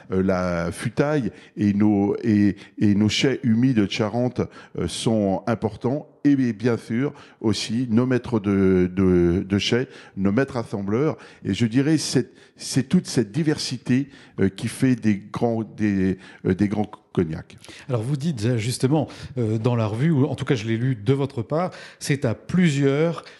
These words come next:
Speaker 2: que vous assemblez un grand cognac.
Speaker 1: Exactement, exactement. Pourquoi ? Parce que, euh, d'abord,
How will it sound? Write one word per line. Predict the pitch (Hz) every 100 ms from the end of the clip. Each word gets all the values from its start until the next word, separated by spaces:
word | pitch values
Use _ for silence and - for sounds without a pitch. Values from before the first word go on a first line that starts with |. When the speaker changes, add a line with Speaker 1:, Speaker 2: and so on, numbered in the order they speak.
| -
Speaker 2:
que | 131
vous | 104 123
assemblez | 151 123 123 101 120 -
un | 117
grand | 110 143
cognac. | 135 120 95 78 - - - _
Speaker 1:
Exactement, | 101 92 117 - 104 90 101 -
exactement. | 107 98 113 - 95 92
Pourquoi ? | - 127 - 107 107 - - -
Parce | 113 110 -
que, | 160 180 - -
euh, | 113 107 101
d'abord, | 98 104 147 170 101